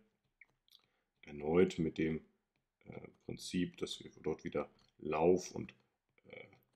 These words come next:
Leitschaufeln haben. Und dieses, äh, die komprimierte Luft wird dann in den, äh, Bereich mit den hohen Temperaturen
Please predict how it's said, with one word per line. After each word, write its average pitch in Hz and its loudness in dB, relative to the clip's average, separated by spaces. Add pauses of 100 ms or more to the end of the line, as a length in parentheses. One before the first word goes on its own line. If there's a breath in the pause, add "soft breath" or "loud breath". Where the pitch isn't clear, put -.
Leitschaufeln 101 6
haben. 85 4 (3000)
Und 80 -2
dieses, - -6 (360)
äh, - -16
die - -20 (100)
komprimierte 82 2
Luft 135 10 (840)
wird 78 2
dann 104 10 (240)
in 80 2
den, 73 0 (920)
äh, - -12 (340)
Bereich 90 10
mit 80 0
den 76 -4
hohen 123 10
Temperaturen 110 12